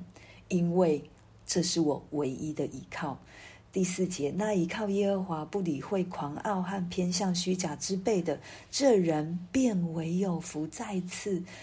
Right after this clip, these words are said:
再一次大卫告诉我们：那依靠耶和华。求神帮助我们，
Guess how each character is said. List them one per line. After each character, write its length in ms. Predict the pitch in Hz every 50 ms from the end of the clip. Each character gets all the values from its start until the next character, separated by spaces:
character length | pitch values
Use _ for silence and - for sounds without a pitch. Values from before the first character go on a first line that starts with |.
| - -
再 240 | - - 277 262 240
一 80 | 220
次 220 | 202 - - 247 -
大 180 | - 233 208
卫 160 | 208 214 202
告 200 | 190 - 180 190
诉 220 | 185 - - 208 185
我 60 | 165
们： 180 | - - - - - - - - - -
那 380 | 214 202 220 202 180 165 180 - -
依 220 | - 175 151 135 135 -
靠 300 | - - - 175 170 147 127 127
耶 200 | 151 151 147 135
和 100 | 131 127
华。 400 | - - - 117 113 110 - - - - - - - - - - - - - - - - - - - - - - - - - - - - - - - - - - - - - - - -
求 180 | - - 170 165
神 180 | 175 - 175 160
帮 200 | 175 175 175 180
助 160 | 175 190 185
我 80 | 170 156
们， 240 | 139 139 131 107